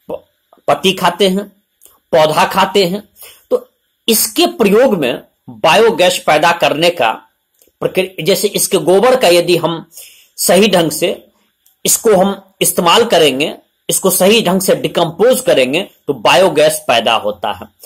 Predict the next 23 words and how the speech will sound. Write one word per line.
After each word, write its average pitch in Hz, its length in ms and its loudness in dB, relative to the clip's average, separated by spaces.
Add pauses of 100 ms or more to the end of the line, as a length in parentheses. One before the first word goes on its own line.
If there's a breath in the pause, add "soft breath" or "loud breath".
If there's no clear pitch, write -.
(420 loud breath)
बायोगैस 294 540 2
संयंत्र 285 400 0
बनाते 185 420 0
कैसे 175 360 0
हैं? 123 200 -6 (440 soft breath)
तो - 100 -2
दस 226 260 0
पन्द्रह 247 280 2
फीट - 420 -6
का - 400 0 (180)
गहरा 175 380 2
गड्ढा 160 380 0
खोद 160 280 -2
लेते 135 340 -2
हैं, 160 200 -8 (360 loud breath)
उसमें 214 280 2
गोबर 196 340 2
अवशिष्ट - 600 -4
पदार्थ 160 380 0
रख 151 240 -2
देते 131 380 -4
हैं, 151 220 -12 (440 soft breath)
फिर 226 400 0